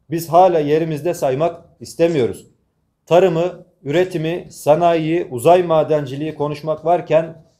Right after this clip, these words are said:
çocuk tecavüzlerini konuşmak, çocuk evliliklerini konuşmak istemiyoruz. Biz gençlerimize güveniyoruz. Yaşadığımız bu utanç dolu günlerden bizleri Atatürk ilke ve devrimlerine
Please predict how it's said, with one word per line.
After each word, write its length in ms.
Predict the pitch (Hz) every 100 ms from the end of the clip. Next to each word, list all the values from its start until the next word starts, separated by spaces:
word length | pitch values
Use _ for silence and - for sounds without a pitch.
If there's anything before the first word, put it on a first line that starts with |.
| _ _
çocuk 420 | 147 151 190 185
tecavüzlerini 800 | 160 151 139 139 135 139 127 123
konuşmak, 640 | 139 147 143 143 170 - _ _
çocuk 340 | - 151 180 151
evliliklerini 760 | 151 143 139 139 127 127 123
konuşmak 560 | 131 139 139 143 160 - - -
istemiyoruz. 640 | - 147 165 127 95 - - _ _ _ _ _ _ _ 156
Biz 360 | 202 208 -
gençlerimize 680 | 147 165 175 170 160 147 180
güveniyoruz. 600 | 147 156 156 156 123 - - - _ _ 113
Yaşadığımız 760 | 151 180 170 185 185 175 143
bu 120 | 175
utanç 340 | 165 196 196 175
dolu 220 | 156 143
günlerden 640 | 143 139 135 127 160 180 - _ _ 131
bizleri 460 | 151 147 151 190 165
Atatürk 540 | 139 165 160 196 190
ilke 320 | 151 143 185
ve 120 | 170 139
devrimlerine 920 | 143 151 156 147 143 156 185 185